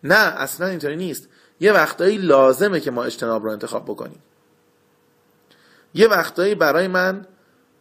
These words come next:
روابط بلند مدت خیلی مهمتر از منافع کوتاه مدته. پس اجتناب می‌کنم. ما خیلی وقتا ممکنه در برخورد با پدر مادرمون دچار تعارض بشیم. اونا ممکنه حرفی بزنن که ما قبول نداشته باشیم.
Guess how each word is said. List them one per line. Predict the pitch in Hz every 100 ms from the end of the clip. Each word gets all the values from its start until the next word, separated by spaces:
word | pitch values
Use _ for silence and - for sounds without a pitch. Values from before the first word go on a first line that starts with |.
| _ _ _ -
روابط | 127 160 156 156 156 196 214
بلند | 160 151 143
مدت | 143 143 139 147 165 202 - - _ _
خیلی | - - 233 240 214 165
مهمتر | 143 131 131
از | 123 117
منافع | 117 110 120
کوتاه | 113 107 107 110
مدته. | 117 123 123 - - _ _ _ -
پس | 131 127
اجتناب | - 120 160 131
می‌کنم. | - - - _ _ _ _ _ _ _ _ _ _ _ _ _ _ _ _ -
ما | 131
خیلی | 165 170
وقتا | 170 - 170 147
ممکنه | 156 160
در | 143
برخورد | 135 131 160 151
با |
پدر | 139 131 127
مادرمون | 127 127 156 160 160 160 - _ 123
دچار | 123 147
تعارض | 156 143 123 139 156
بشیم. | 143 - 120
اونا | 120 143
ممکنه | 135 147 143
حرفی | 143 151 147
بزنن | 139 139 135
که | 131
ما | 131
قبول | 117 131 147
نداشته | 156 151 120
باشیم. | 117 113